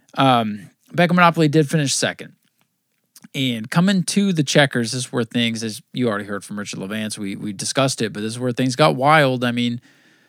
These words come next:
coming to the checkers, I'm, if you've <laughs> listened to the video, I'm calling these guys as they race side by side off the corner. I'm getting ready to call. Hey, I was gonna say, "Hey, look at this side by side for third now," as, as Rich Levant's gonna come down and win the championship. And I go, "Hey, look, oh my God." And then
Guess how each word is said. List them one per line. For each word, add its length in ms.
coming 140
to 60
the 80
checkers, 400
I'm, 480
if 180
you've 220
<laughs> 80
listened 220
to 40
the 20
video, 300
I'm 200
calling 720
these 180
guys 300
as 120
they 120
race 220
side 240
by 140
side 280
off 140
the 100
corner. 320
I'm 100
getting 220
ready 200
to 100
call. 580
Hey, 160
I 100
was 140
gonna 180
say, 180
"Hey, 140
look 220
at 120
this 200
side 280
by 200
side 320
for 100
third 380
now," 260
as, 300
as 240
Rich 180
Levant's 320
gonna 160
come 140
down 160
and 80
win 100
the 60
championship. 600
And 120
I 40
go, 160
"Hey, 160
look, 340
oh 280
my 260
God." 340
And 120
then 280